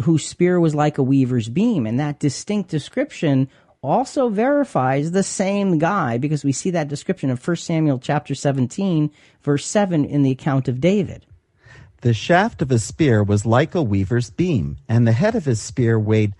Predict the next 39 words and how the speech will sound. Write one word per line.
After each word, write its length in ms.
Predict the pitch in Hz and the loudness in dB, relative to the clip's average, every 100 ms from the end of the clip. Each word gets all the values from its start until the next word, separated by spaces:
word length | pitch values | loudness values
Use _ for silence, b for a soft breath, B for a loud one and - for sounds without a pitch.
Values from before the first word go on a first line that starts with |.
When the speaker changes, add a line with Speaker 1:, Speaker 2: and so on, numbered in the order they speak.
| _ | _
Speaker 2:
six 360 | - - 254 - | -14 -6 -4 0
hundred 320 | 165 147 117 | 0 2 -2
shekels 520 | - 196 196 120 101 | -2 -2 0 0 0
of 120 | 104 | 0
iron. 420 | 110 139 104 69 57 b b b | 2 2 0 -2 -10 b b b
His 220 | 131 107 | 0 0
shield 460 | - 214 233 190 - | -2 -2 -2 -4 -2
carrier 560 | 131 131 104 87 82 - | 2 2 2 -2 -6 -2
also 340 | 170 202 - | -2 -2 0
walked 600 | 110 113 185 82 - - | 0 2 2 0 -4 -8
before 360 | 98 90 131 123 | -6 -2 0 0
him. 300 | 98 82 95 B B | 0 -4 -10 B B
Speaker 1:
So 640 | - 254 233 226 220 214 214 | -2 0 4 4 4 4 4
here's 300 | 190 165 190 | 4 4 2
the 60 | |
question. 600 | 214 285 294 - 202 95 | 0 0 0 -2 -2 -4
Which 460 | - 123 151 233 - | -2 4 4 4 -2
guy 500 | 196 170 151 156 202 | -2 0 0 0 -2
killed 360 | - 151 127 151 | 0 0 2 0
Goliath? 680 | 208 285 339 320 - - - | 2 2 0 0 -2 -6 -12
One 320 | 143 120 139 | 0 4 4
of 80 | 220 | 4
them 180 | 294 269 | 4 2
did. 320 | 247 262 302 | 4 2 2
Did 160 | 147 104 | 0 2
both 280 | 123 180 - | 2 0 0
of 80 | |
them? 320 | 269 294 311 247 | 0 2 4 4
Were 100 | 160 | 2
there 140 | 160 | 0
two 200 | - 247 | 0 0
Goliaths? 460 | 226 226 254 269 - | 2 0 0 -2 -6
It 280 | - - | -20 -6
doesn't 240 | 127 185 226 | 0 0 2
look 120 | 226 | 0
like 160 | 233 220 | 0 -2
there's 140 | 214 | -2
two 120 | 254 | -2
Goliaths, 560 | 240 202 95 135 - | 0 0 -2 -6 -12